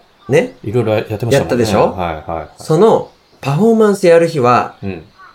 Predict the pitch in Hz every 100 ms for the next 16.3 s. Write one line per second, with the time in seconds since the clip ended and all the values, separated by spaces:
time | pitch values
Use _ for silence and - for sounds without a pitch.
0 | _ - - 143 - 214 151 175 143 143
1 | 165 110 - 110 - - - _ _ -
2 | - 120 110 82 - _ _ 90 87 85
3 | 87 147 127 110 104 104 117 156 147 120
4 | 98 87 87 90 120 95 - - 85 78
5 | - 78 _ _ _ _ - 113 113 135
6 | - 127 185 214 127 113 143 - - 104
7 | 90 - _ _ 92 87 80 _ _ _
8 | _ _ - 98 92 85 202 - 104 87
9 | 90 101 190 214 233 214 190 117 90 87
10 | 160 254 - _ _ _ - 110 98 98
11 | - 80 85 - 120 110 - 101 90 92
12 | 85 95 85 - 87 - _ _ - 110
13 | 104 196 247 240 - - 240 262 - 104
14 | 87 113 131 202 226 233 226 247 170 -
15 | 107 120 110 110 - 107 98 101 - 95
16 | 98 90